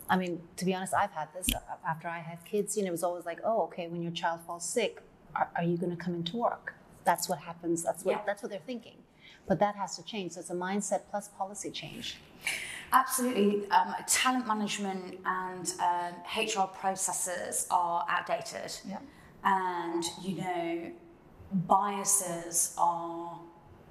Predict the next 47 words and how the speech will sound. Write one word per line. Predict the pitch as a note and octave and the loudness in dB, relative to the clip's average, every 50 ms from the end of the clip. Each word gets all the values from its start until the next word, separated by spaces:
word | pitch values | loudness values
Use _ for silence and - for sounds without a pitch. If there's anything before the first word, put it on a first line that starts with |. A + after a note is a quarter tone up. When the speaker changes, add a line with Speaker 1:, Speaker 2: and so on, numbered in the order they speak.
| - - - - - - - - - - | -20 -20 -20 -20 -20 -20 -20 -12 2 6
Speaker 2:
ingrained | G#3 G#3+ G3+ F#3+ - G3+ F#3+ F#3+ F#3 F3+ E3+ E3+ E3 | 6 6 6 4 2 0 0 0 -2 -6 -8 -8 -8
so | - - - - F#3+ | -2 0 0 0 0
deeply | F#3 - F#3 F#3 - - - F3+ | -2 -4 -8 -10 -10 -10 -8 -4
in | E3 D#3+ D#3+ D#3 | 0 0 0 0
people. | D#3+ E3+ - - - - - - - - - - - | -2 -6 -10 -10 -4 -2 0 0 0 0 -2 0 0
And | F3+ F3+ F#3+ | 0 2 2
actually, | F#3+ - - - - - G#3 F#3+ E3+ - | 2 0 0 0 -4 -4 -4 -4 -4 -4
it's | - - - - - G#3 | -6 -2 2 2 4 4
not | G3+ G3 G3 F#3 - F#3 F3+ F3+ | 4 4 2 2 0 0 -6 -8
okay | - - F#3+ F3+ F3 F3 F3 E3+ D#3+ - - - - - - - - - - - - - - - | -6 -2 -2 -2 -2 -2 -6 -8 -10 -12 -16 -18 -20 -20 -20 -20 -20 -20 -20 -20 -20 -20 0 2
to | - - G3 | 4 4 6
say | - - G3+ F#3 F3+ F#3 - | 4 4 4 2 0 0 -4
to | - - | -4 -4
a | E3+ | -2
woman, | D#3+ E3 F3+ E3+ E3 F3 E3 D#3+ E3 E3 - | -2 -2 -4 -4 -2 -2 -2 -2 -2 -6 -8
"Who's | - F#3 G#3+ G3+ - - | -4 -2 0 0 0 -2
looking | F3 - - E3+ | -4 -8 -4 0
after | F#3+ F#3 - - - | 0 0 0 0 -10
the | - - | -12 -12
kids | - - F#3 F3 F3 | -10 -6 -2 -2 -2
if | D#3+ D#3+ | -2 0
you | E3+ E3 D#3 | 0 0 4
work | D#3 G#3 A#3 A#3 - - - - - | 6 6 6 6 4 0 -8 -10 -10
late?" | - - - - - - - - - G#3+ | -12 -12 -14 -10 -4 -4 -4 -4 -4 -6
Speaker 1:
Yeah. | G#3 F#3+ F#3 E3+ - - - | -6 -6 -6 -8 -16 -2 0
Speaker 2:
And | - F#3 G3+ | 2 4 6
actually, | G3+ G#3+ - - - G#3 G3+ | 4 4 2 0 0 0 2
there's, | G3 G3 F#3+ F#3 - - - - - | 4 4 4 6 4 0 0 -2 2
um, | F3+ F3 E3+ E3+ E3+ - - - - - - - - | 2 2 2 2 -4 -8 -12 -14 -18 -20 -14 -4 -4
a | F3+ F3+ - | -4 2 4
tip, | - - - A#3 G#3 - - - - - | 4 4 4 4 -2 -2 -4 -6 -8 -10
which | F3+ E3 D#3+ - F#3+ | -8 -6 -4 -4 -4
is | D#3 D3+ - | 0 0 0
flip | - A3 G3+ - - | 2 2 -2 -2 -2
it | F#3+ - - | -4 -6 -6
to | - - | -6 -4
test | - - G3+ G#3 - - - - | 0 2 2 2 2 2 0 0
it, | F3 - - - - - - - - - - - - - - E3 | 2 2 2 0 0 -6 -14 -20 -20 -20 -20 -20 -20 -20 -8 -2
which | F3 F#3 F3+ F3+ - G3 | 0 0 2 2 2 2
is, | F#3 F3 E3+ E3 - - | 2 2 2 0 -2 -2
would | G3 G3+ G3 - | -2 -2 0 0
you | G3 E3+ | 0 2
say | - - G#3 G3+ F#3 | 2 2 2 4 4
that | F3+ - - - | 4 2 2 0
to | - F#3+ | -4 -6
a | F3+ F3 | -4 -2
man? | F#3+ F#3+ F#3+ F#3+ F#3 D#3+ D#3+ | -2 -2 0 0 -2 -4 -6